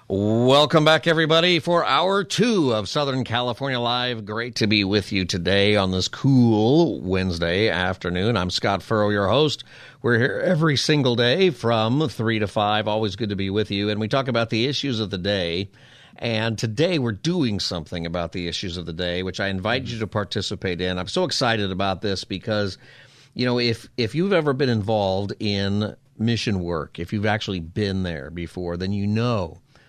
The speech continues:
that you will never forget it, especially if you've been in an area where people are impacted by extreme poverty. It will change your life.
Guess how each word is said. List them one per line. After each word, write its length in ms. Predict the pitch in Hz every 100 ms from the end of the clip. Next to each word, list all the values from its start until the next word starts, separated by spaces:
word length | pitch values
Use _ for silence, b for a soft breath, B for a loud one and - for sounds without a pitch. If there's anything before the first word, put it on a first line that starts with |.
| b b b
that 220 | - 104 113
you 180 | 107
will 140 | 101 101
never 380 | 104 110 107 113
forget 340 | 151 117 82
it, 120 | 87 - _ -
especially 420 | - 143 131 143
if 80 | 110
you've 120 | 110
been 100 | 113
in 100 | 110
an 140 | 101
area 320 | 98 104 104 92
where 100 | 90
people 380 | - 113 104
are 240 | 98 92 -
impacted 680 | 92 85 - 101 - 101 85
by 280 | 87 85 87
extreme 720 | 90 - - - 135 131 117
poverty. 600 | - 101 90 73 69 71
It 100 | 90
will 100 | 90
change 280 | - 143 117
your 100 | 95
life. 380 | 82 92 87